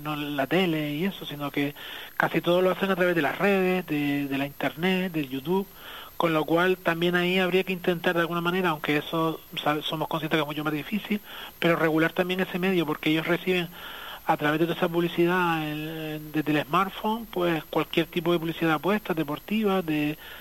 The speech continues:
de videojuegos, y también eso creemos que habría que regularlo. Y ya ni que hablar la distancia de,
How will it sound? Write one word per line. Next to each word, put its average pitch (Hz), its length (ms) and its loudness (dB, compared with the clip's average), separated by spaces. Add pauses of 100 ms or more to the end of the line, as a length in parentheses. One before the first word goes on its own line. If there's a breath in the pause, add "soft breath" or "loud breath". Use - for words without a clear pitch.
(180)
de 147 60 0
videojuegos, 156 460 2
y - 20 -2
también 175 320 -2
eso 190 480 0
creemos 165 360 2
que 180 100 -2
habría 170 180 4
que 165 100 2
regularlo. 143 460 0 (420 loud breath)
Y 147 120 -2
ya 151 140 4
ni 160 140 -2
que 156 100 2
hablar 156 300 2
la 185 120 4
distancia 151 520 0
de, 147 300 0